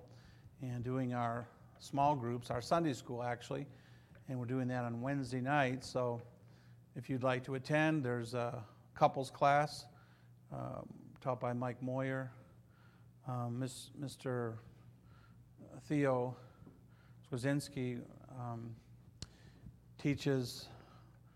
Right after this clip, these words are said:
a class in the fellowship, the fellowship class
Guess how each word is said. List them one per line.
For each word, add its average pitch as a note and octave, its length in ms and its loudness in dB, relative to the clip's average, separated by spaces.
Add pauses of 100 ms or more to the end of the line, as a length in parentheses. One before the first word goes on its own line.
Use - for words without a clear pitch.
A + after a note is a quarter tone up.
(220)
a B2 40 -6
class B2+ 400 4
in C3+ 60 0
the B2 60 0
fellowship, C#3 440 4
the B2 80 -4
fellowship D3+ 480 6
class C3+ 460 2